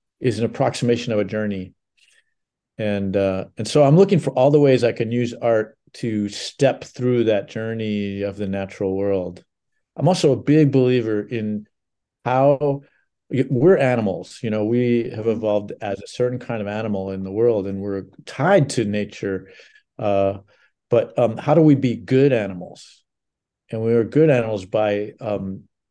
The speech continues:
Speaker 1: by being open, by w-, looking, uh, by adapting to the natural world.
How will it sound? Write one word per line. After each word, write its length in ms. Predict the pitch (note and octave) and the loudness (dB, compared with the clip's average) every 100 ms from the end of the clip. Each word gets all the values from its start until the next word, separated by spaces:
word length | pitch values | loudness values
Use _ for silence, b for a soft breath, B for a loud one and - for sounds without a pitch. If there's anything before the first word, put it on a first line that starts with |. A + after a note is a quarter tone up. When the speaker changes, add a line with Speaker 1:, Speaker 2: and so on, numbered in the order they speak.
| _ | _
Speaker 1:
by 180 | G#2 G#2+ | -6 -4
being 480 | F#2+ C#3 C#3 A#2 - | 0 2 2 0 0
open, 720 | B2+ C3 C#3+ C3+ C3+ C3+ C3 | -2 2 0 0 -2 -2 -4
by 180 | A2 G2+ | -4 -4
w-, 320 | G2 G#2 B2+ | -4 -4 -4
looking, 760 | B2+ D3 C#3+ C#3+ C3+ C3 A#2+ B2+ _ _ _ _ _ | -2 -4 -2 -6 -4 -6 -10 -18 _ _ _ _ _
uh, 380 | A2 G#2 G2+ F#2+ - _ _ _ - | -10 -10 -8 -12 -16 _ _ _ 0
by 380 | A2 G#2 G#2 - | 2 2 0 -4
adapting 720 | A2 A2 A2+ - C3 A#2 A2+ - | -4 -2 -2 -4 -4 -4 -6 -6
to 360 | A#2+ A#2 A2+ | -2 0 -2
the 80 | G#2+ | -4
natural 420 | G#2+ G#2+ - A2 | -6 -8 -4 -2
world. 380 | A2+ B2 F#2 | 0 0 -2